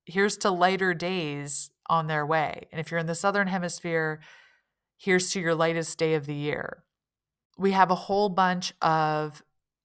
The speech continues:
events coming up in the Genius Lab, which is my private membership. We have tarot scopes exclusively over there starting at ten dollars a month.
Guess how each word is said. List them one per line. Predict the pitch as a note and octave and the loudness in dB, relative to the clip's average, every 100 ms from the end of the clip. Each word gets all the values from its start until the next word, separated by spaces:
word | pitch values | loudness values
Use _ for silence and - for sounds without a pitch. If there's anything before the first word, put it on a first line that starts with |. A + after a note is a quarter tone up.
| - | -8
events | E3 F#3 F#3+ F#3 | 0 2 2 0
coming | - E3+ E3 | -2 -4 0
up | D#3 D#3+ | -2 -4
in | E3 D3+ | -8 -8
the | |
Genius | D3 F#3+ G#3 G#3 G3+ | -6 -4 -4 -2 0
Lab, | G3 F#3 | 2 0
which | E3+ | -2
is | D#3 | -6
my | - D3 | -8 -4
private | F3+ F#3 F3+ | 0 0 0
membership. | F3 E3+ E3 - E3+ D#3+ - | -2 -2 -4 -2 -2 -4 -6
We | E3 | -6
have | D#3 D3+ D3 C#3+ | 0 0 0 -2
tarot | - G3 G3+ | -2 0 2
scopes | F#3+ - F3+ F3+ E3+ | -2 -2 -2 -2 -4
exclusively | D#3 - E3+ - D#3+ D#3+ | -4 -6 -4 -4 -4 -4
over | D3+ D3 | -4 -2
there | D#3+ E3+ | 0 0
starting | E3 D#3+ D#3 | 0 -2 -2
at | D#3 | -4
ten | D3+ E3 E3 | -6 -2 4
dollars | D#3+ D#3+ D3+ | 4 4 -2
a | |
month. | D3+ D3 D3+ F3+ | 0 0 0 -6